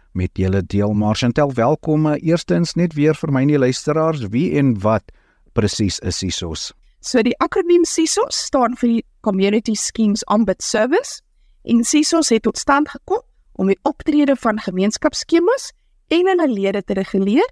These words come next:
Speaker 2: en goeie bestuur te verseker. Die sisos wetgewing is in twintig elf gepromulgeer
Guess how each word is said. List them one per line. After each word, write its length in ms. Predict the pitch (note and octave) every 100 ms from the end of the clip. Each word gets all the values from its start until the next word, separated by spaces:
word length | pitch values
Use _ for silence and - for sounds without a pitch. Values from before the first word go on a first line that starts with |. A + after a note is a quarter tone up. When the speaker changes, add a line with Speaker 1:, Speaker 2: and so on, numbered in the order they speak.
| _ _ _
Speaker 2:
en 160 | A3
goeie 300 | G#3+ - A#3
bestuur 420 | G#3 G#3 - F#3+ -
te 120 | F3+
verseker. 640 | F#3+ - F#3+ F3 - - - _ _ _ _
Die 100 | G#3+
sisos 360 | G#3 B3+ E4+ D#4+
wetgewing 560 | B3 C4 - D#4+ G#4+ -
is 140 | - A3+
in 160 | G#3
twintig 460 | G#3+ B3+ B3 A3+ - _
elf 340 | B3 C4+ F#4
gepromulgeer 720 | - C4+ C#4 C4+ C4 - D#4+